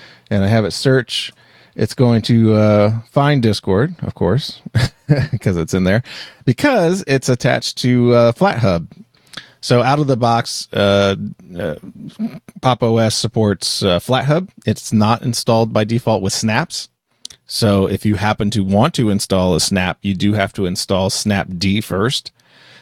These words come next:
and then that will give you the availability to install snaps.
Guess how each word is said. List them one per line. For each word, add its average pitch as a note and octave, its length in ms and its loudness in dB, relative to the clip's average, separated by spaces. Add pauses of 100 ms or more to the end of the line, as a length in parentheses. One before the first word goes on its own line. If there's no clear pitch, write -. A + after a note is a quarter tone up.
(120)
and F#2+ 180 0
then F#2+ 140 4
that G2+ 180 2
will G2+ 160 0
give F#2+ 220 -2
you F#2 380 2
the F2+ 220 0
availability F#2+ 840 0
to F2+ 180 0
install F#2 360 0
snaps. F#2+ 560 -2